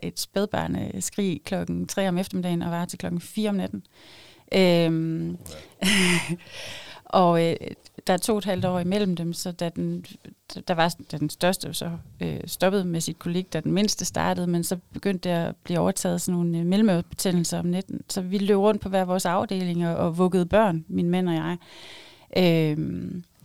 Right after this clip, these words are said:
sådan nogle ting taler vi heller ikke så meget om, fordi det, det er jo ikke usædvanligt, at, at små børn kan få kolik,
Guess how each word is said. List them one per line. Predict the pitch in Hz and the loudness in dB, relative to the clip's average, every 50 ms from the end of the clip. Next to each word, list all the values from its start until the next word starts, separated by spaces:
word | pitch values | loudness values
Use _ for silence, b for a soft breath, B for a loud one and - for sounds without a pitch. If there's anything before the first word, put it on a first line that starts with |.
| B B B B B B B | B B B B B B B
sådan | - - - - - 240 233 240 | -4 -4 -2 2 2 4 4 4
nogle | 208 196 175 | 4 4 2
ting | - 226 220 196 - | 2 2 0 2 2
taler | 233 220 208 175 | 2 4 4 4
vi | 165 185 | 2 2
heller | 190 220 202 180 156 | 2 2 4 4 4
ikke | 151 - - | 2 2 0
så | 196 | 2
meget | 175 165 165 180 175 175 | 2 4 4 4 4 4
om, | 185 170 - _ _ - - - - - | 2 2 0 _ _ -20 -20 -20 -20 -20
fordi | - - - 202 175 - 185 175 - | -16 -6 -4 -4 -4 -2 -6 -6 -6
det, | - 175 165 - | -6 -8 -8 -6
det | - 170 | -4 -2
er | |
jo | 190 190 | 0 0
ikke | 180 185 - | 0 0 0
usædvanligt, | 196 233 - 190 160 151 151 151 139 143 - | -2 -2 -2 0 2 2 2 2 2 -2 -2
at, | - 156 - - - - - - - - | -6 -8 -8 -12 -18 -18 -18 -16 -14 -12
at | 160 | -10
små | - - 175 175 170 | -6 -4 -2 -2 -2
børn | - 165 165 165 | -2 -2 -2 -2
kan | - 160 | -6 -8
få | - - 156 160 170 175 - | -8 -8 -6 -6 -6 -8 -6
kolik, | - 196 196 208 220 - - | -4 -2 -2 -2 -2 -4 -12